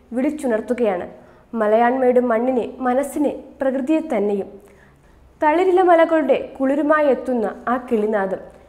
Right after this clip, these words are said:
വിത്തും കൈകൊട്ടും. വിഷു എന്ന കൃഷി ഉത്സവത്തിന്റെ വരവ് തന്നെയാണിത്. പൊതുവെ മേടം ഒന്നിനാണല്ലോ വിഷു ആഘോഷിക്കുന്നത്. എന്നാൽ ഇക്കൊല്ലം മേടം രണ്ടിനാണ്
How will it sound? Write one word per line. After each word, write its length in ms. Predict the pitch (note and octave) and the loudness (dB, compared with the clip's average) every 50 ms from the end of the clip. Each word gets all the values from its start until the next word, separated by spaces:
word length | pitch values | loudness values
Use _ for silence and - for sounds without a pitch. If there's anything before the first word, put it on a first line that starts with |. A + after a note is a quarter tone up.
| _ _ - G#3+ | _ _ -6 -6
വിത്തും 340 | A3 G#3+ - - C4 - - - - - | -6 -6 -6 -6 -6 -6 -6 -10 -8 -4
കൈകൊട്ടും. 480 | A3 G3+ G3 G3+ - A#3 - - A3+ - - - - - - - - _ _ - C#4 | -4 -2 -2 0 -2 -2 -2 -4 -6 -8 -8 -12 -20 -20 -20 -20 -20 _ _ -2 0
വിഷു 240 | E4 D#4+ D#4+ E4 F#4 G4 F4+ | 0 0 2 0 0 2 2
എന്ന 140 | F4+ F#4+ F#4 F4+ | 2 2 2 0
കൃഷി 240 | D#4+ - - - E4 D#4 | -4 -4 -2 -2 -2 -2
ഉത്സവത്തിന്റെ 540 | D#4 D#4 D#4+ D#4+ D#4+ D#4+ D#4+ D#4 D4 B3+ - - - G#3 G#3+ | -2 -2 0 0 0 0 0 0 0 0 -2 -2 -4 -2 0
വരവ് 260 | G#3 G3+ A#3 B3+ B3+ A#3+ A3 | 0 0 0 0 -2 -2 -4
തന്നെയാണിത്. 580 | G3 G3+ G#3+ A3 G#3+ G3+ F#3+ F#3 F3+ F3+ F#3 - - - - _ _ _ _ _ _ _ _ _ - | -2 -2 0 0 0 0 -2 -2 -4 -6 -10 -14 -16 -20 -20 _ _ _ _ _ _ _ _ _ 0
പൊതുവെ 360 | D#4+ D#4+ E4 F4+ F#4+ G4 G4 - - B3+ C4+ | 2 2 2 2 2 2 2 0 -2 0 4
മേടം 260 | C4+ C#4+ D4+ D#4+ E4+ D#4 C#4 B3 | 4 6 6 6 4 4 4 2
ഒന്നിനാണല്ലോ 640 | A3+ B3 C#4 D#4+ E4 C#4+ A#3+ G#3+ G#3+ G#3+ G#3+ - - - - G3+ | 2 2 0 0 2 2 2 2 0 0 -2 -4 -6 -8 -8 -8
വിഷു 220 | A3 G#3+ - - B3 G3 F#3 | -8 -8 -6 -4 -2 -2 -2
ആഘോഷിക്കുന്നത്. 640 | F#3+ G3 A3 G#3+ A3 A3+ - A3 G3+ G3 F#3 G3 G3 - - - - - - - - C4 D#4 | 0 0 -2 -2 -2 -4 -6 -4 -4 -4 -6 -8 -12 -12 -16 -20 -20 -20 -20 -8 -4 0 2
എന്നാൽ 280 | D#4+ D#4+ F4 F#4+ F#4+ F#4 F#4+ - C4 | 4 6 6 4 4 2 -2 -6 -8
ഇക്കൊല്ലം 520 | B3 - - - G4 D#4+ C4 B3 G#3+ - - - - - - A3 | -8 -10 -2 2 2 4 4 2 0 -2 -4 -8 -14 -10 -4 -2
മേടം 260 | A3 A#3 B3+ C#4 D4+ C#4+ A3+ | 0 2 4 4 2 2 2
രണ്ടിനാണ് 520 | A3+ G3 F#3 G#3+ A3+ C4 C4+ A#3+ G3+ F3+ | 0 0 0 2 2 2 2 2 0 -2